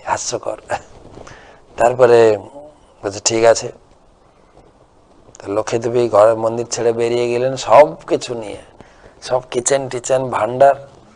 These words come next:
স্টোর ভান্ডার সব ভেঙে টেঙে। জগন্নাথ বলদেব মন্দিরে বসে আছেন, সকালে অনেক হয়েছে, ব্রেকফাস্ট আসছে না। বলছে, "কি হলো?" "লক্ষ্মী দেবী নেই তো কি করে আসবে?" জগন্নাথ বলছে, "লক্ষ্মী দেবী নেই।"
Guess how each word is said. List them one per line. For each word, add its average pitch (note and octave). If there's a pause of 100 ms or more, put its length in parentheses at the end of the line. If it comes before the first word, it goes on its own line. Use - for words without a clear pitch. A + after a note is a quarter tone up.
(360)
স্টোর C3
ভান্ডার B2+
সব B2+
ভেঙে A2+
টেঙে। B2+ (2000)
জগন্নাথ B2
বলদেব B2
মন্দিরে A#2+
বসে A#2+
আছেন, A2
সকালে A#2+
অনেক A#2
হয়েছে, A#2 (720)
ব্রেকফাস্ট B2
আসছে A2+
না। A#2+
বলছে, A2+
"কি D#3
হলো?" D#3+ (1200)
"লক্ষ্মী C3
দেবী F#3
নেই F3+
তো E3
কি C3+
করে G#2
আসবে?" -
জগন্নাথ C3
বলছে, C#3
"লক্ষ্মী C#3+
দেবী C3
নেই।" A#2+